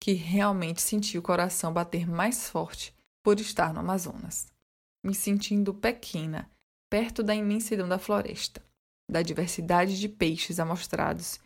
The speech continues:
e da cultura dos ribeirinhos. Com certeza, foram seis meses inesquecíveis, de deslumbramento por esse canto incrível do Brasil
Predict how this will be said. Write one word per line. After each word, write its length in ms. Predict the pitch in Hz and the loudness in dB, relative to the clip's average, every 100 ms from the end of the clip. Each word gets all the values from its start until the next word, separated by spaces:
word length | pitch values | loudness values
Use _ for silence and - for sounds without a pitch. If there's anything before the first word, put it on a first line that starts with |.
| _ | _
e 80 | 208 | 0
da 160 | 190 | 2
cultura 540 | 196 240 247 - 170 160 | 2 -2 -6 -2 -2 0
dos 160 | 175 | -2
ribeirinhos. 920 | 175 180 175 190 180 - 156 - - - _ _ _ - | -2 0 0 0 -2 -6 -8 -8 -10 -12 _ _ _ -6
Com 180 | - 208 | 0 2
certeza, 640 | 233 226 - 165 165 175 185 | 2 0 0 -2 0 0 0
foram 260 | - 175 | 0 0
seis 240 | 185 202 185 | 2 2 2
meses 400 | 175 170 175 170 | 0 0 0 2
inesquecíveis, 1040 | 214 226 - 233 - 135 - - - - _ - | 2 2 2 0 0 -6 -8 -10 -12 -14 _ -6
de 140 | 180 | 0
deslumbramento 840 | 170 185 185 196 190 180 156 160 | 2 2 2 2 2 2 -2 -4
por 160 | - 175 | -2 0
esse 220 | 170 - | 2 0
canto 380 | 175 160 156 226 | -2 -2 -2 0
incrível 500 | 262 262 202 185 190 | 0 0 0 0 0
do 100 | 190 | -2
Brasil 480 | 180 185 196 - | 2 4 2 -2